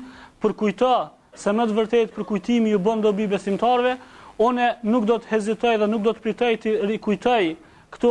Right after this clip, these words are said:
ajete dhe këto hadithe të pejgamberit sallallahu alaihi wasallam. Pra Allahu subhanahu wa taala thot në Kur'an, "Wa ma khalaqtul jinna wal insa illa liya'budun." Nuk i krijova njerëzit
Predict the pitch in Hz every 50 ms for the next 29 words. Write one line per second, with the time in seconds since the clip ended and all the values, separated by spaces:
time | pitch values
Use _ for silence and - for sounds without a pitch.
0 | 233 226 214 226 233 226 226 220 214 208 202 - 220 202 208 196 202 226 202 -
1 | 208 208 208 208 - - - - - - 202 202 202 196 190 196 196 196 185 180
2 | - 196 180 175 175 170 170 165 156 151 139 139 - 156 139 127 123 123 - -
3 | - - - - - - - 226 247 247 233 226 240 254 247 233 220 - - 196
4 | - - 233 226 220 220 202 - 208 226 226 214 208 196 196 220 196 190 160 -
5 | 196 208 185 226 254 262 262 269 262 - _ _ _ _ _ _ _ _ _ _
6 | _ _ _ _ - 175 175 208 226 240 247 247 240 - - 214 220 233 247 233
7 | - - 233 214 208 175 185 233 240 233 226 220 214 208 208 208 190 214 233 233
8 | - - 208 202 214 214 208 208 202 196 190 190 190 170 170 175 180 180 202 220
9 | 190 156 143 147 - - - - - - - - - _ _ - _ _ _ _
10 | _ - - 160 190 254 254 254 254 - - 220 220 226 247 254 240 226 196 190
11 | 170 156 156 165 170 185 220 247 247 240 220 185 165 180 151 143